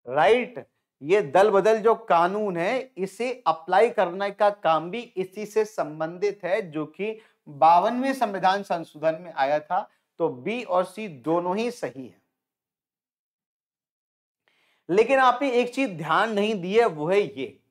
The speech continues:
कार्यकाल इनका पांच वर्ष लिखा है, जो कि गलत है। निर्वाचन आयुक्त का कार्यकाल छह वर्ष या फिर पैंसठ वर्ष, जो पहले आ जाए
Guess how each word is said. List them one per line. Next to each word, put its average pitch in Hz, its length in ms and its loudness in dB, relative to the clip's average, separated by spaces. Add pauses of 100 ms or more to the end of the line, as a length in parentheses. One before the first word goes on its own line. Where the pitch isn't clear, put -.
(100)
कार्यकाल 202 640 4
इनका 226 320 2
पांच 170 500 -2
वर्ष 247 280 0
लिखा 175 360 -4
है, 196 180 -4
जो 147 140 -4
कि 196 200 -12
गलत 147 500 -2
है। 147 220 -8 (400)
निर्वाचन 190 800 0
आयुक्त 202 400 0
का 208 260 0
कार्यकाल 175 720 -2
छह 175 320 -8
वर्ष 226 340 -4
या 170 260 0
फिर 202 240 -6
पैंसठ 190 680 -4
वर्ष, 123 280 -8 (420)
जो 160 320 0
पहले 185 460 0
आ 151 160 6
जाए 147 300 -6